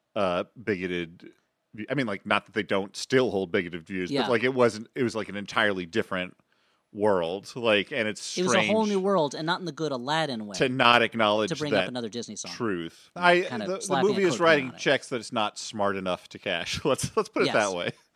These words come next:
Speaker 2: Yeah, that's a fair, that's a fair way to put it. Uh, and it ties into, uh, Top Gun, the hit film that's up, avail-, that's around now,
Speaker 1: Mm-hmm.
Speaker 2: right?
Speaker 1: Yeah,
Speaker 2: 'Cause that's
Speaker 1: Maverick just crossed the one billion mark,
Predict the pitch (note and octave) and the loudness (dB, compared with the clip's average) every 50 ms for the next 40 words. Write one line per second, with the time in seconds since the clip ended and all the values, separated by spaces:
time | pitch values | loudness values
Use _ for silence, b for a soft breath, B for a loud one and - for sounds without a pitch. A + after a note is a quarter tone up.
0 | _ _ - C#3 C3 A2+ G#2 - C3+ - - B2+ - A2 F#2+ F2 F2 - B2+ - | _ _ -8 -6 -4 -4 -4 -6 -8 -8 -8 -10 -12 -12 -12 -12 -12 -12 -12 -10
1 | C#3 - - B2 A2 A2 A2 G#2 - A2 G2 F#2+ - b b b b b b - | -10 -10 -8 -8 -6 -6 -8 -10 -10 -12 -12 -12 -14 b b b b b b -2
2 | C#3 C#3+ C#3+ C#3 C#3 C#3 C#3 - D3+ C#3+ C#3 - - C#3+ C3 B2+ - C3+ B2 A#2 | 0 2 2 2 0 0 -2 -4 -8 -8 -8 -8 -6 -4 -4 -4 -4 -6 -8 -8
3 | - - C#3 B2+ A#2+ A2+ G#2+ G2+ G2+ G2 G2 G2 - _ _ _ _ _ - C3+ | -8 -8 -6 -6 -4 -4 -4 -6 -6 -8 -8 -12 -14 _ _ _ _ _ -12 -12
4 | A#2 - - C#3 B2 G#2+ F#2+ F#2+ F#2+ G2+ B2+ A2+ - - A#2 G#2+ G2+ F#2+ F#2+ A2+ | -12 -10 -8 -8 -8 -8 -8 -10 -10 -12 -12 -12 -10 -8 -8 -8 -8 -10 -12 -16
5 | _ _ _ - A2+ - - A2+ G#2 - _ _ _ _ _ _ - B2+ A2 A2+ | _ _ _ -10 -10 -8 -8 -10 -10 -12 _ _ _ _ _ _ -12 -8 -6 -6
6 | A2+ A#2 B2+ A2 A2+ - A#2 A2 A2+ A2 G#2 G#2 A2+ A2 F2 E2 E2+ _ - C3 | -8 -8 -10 -12 -12 -12 -10 -8 -6 -6 -6 -6 -6 -6 -6 -8 -12 _ -10 -10
7 | B2 B2 A#2 A2+ A2+ B2+ D3 D3 - _ _ _ _ _ _ _ _ _ C#3+ C3+ | -8 -8 -6 -6 -4 -6 -6 -8 -12 _ _ _ _ _ _ _ _ _ -2 2
8 | A#2+ A2 G2+ G2 G#2 A#2 A#2 G#2 G#2 F2+ - - - - - B2 A2+ - - D3 | 2 2 2 4 4 4 4 2 0 -2 -4 -6 -16 -12 -10 -10 -10 -6 -2 -2
9 | C3 A#2+ - - - A#2 G2+ G2 G#2+ A2+ A#2+ A#2 A2 A#2+ B2+ C#3+ C3 G#2+ G2 F#2+ | 0 0 0 -2 -2 -4 -2 -2 -2 -4 -4 -2 0 0 0 0 0 -2 -4 -6
10 | G2 G2+ G2 F#2 F#2+ F2+ | -6 -4 -4 -4 -6 -6